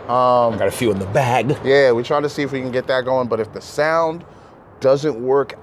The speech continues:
Speaker 1: out, we're gonna play another game called River City Girls.
Speaker 2: Yes, sir.
Speaker 1: See,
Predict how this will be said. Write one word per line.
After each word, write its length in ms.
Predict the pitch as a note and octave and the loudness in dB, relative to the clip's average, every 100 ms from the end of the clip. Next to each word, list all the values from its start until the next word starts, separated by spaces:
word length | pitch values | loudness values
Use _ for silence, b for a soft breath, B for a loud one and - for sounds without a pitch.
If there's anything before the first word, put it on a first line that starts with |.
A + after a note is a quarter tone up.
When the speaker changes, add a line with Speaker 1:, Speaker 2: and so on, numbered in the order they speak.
| - | -2
Speaker 1:
out, 600 | C#3+ A#2+ - - - - - - B B - - | 0 0 -2 -12 -14 -14 -18 -20 B B -8 -2
we're 160 | B2+ | 2
gonna 200 | C#3 C3 | 2 0
play 300 | A#2+ C#3+ B2 | -2 0 2
another 560 | G#2+ G#2 A#2 E3 E3 B2 | 0 -2 0 2 2 2
game 500 | A#2+ F#2+ F2+ E2 F2 - - - - - - - | 0 -2 -4 -8 -16 -20 -20 -20 -20 -20 -20 -16
called 320 | - C3+ A#2+ G2 | -2 2 2 2
River 400 | G2+ C#3+ D3 C#3+ | 0 0 0 -2
City 340 | - C3+ A#2+ | -2 -2 -2
Girls. 800 | A2 B2 G#2+ F2 D2+ - - G#2+ | 0 2 2 0 -8 -14 -10 -2
Speaker 2:
Yes, 180 | A2 G#2+ | -2 2
sir. 400 | C#3+ C#3+ A#2 - - | 4 6 4 0 -10
Speaker 1:
See, 460 | - D3+ C3+ C3 | -10 -4 -2 -4